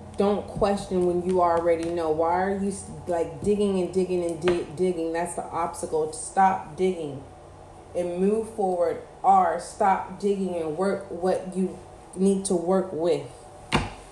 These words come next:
<sighs> Oh, I had to get that out. Anyway, let's go ahead and start the reading. Most High, thank you so much for blessing me with the gift of intuition. As an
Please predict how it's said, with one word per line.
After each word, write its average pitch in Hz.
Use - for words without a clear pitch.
<sighs> -
Oh, 247
I 226
had 180
to -
get 185
that 190
out. -
Anyway, 220
let's 185
go 214
ahead 220
and 202
start 180
the 165
reading. 160
Most 180
High, 175
thank 180
you 185
so 185
much 170
for -
blessing 165
me 160
with -
the 160
gift 170
of 180
intuition. 165
As 220
an 180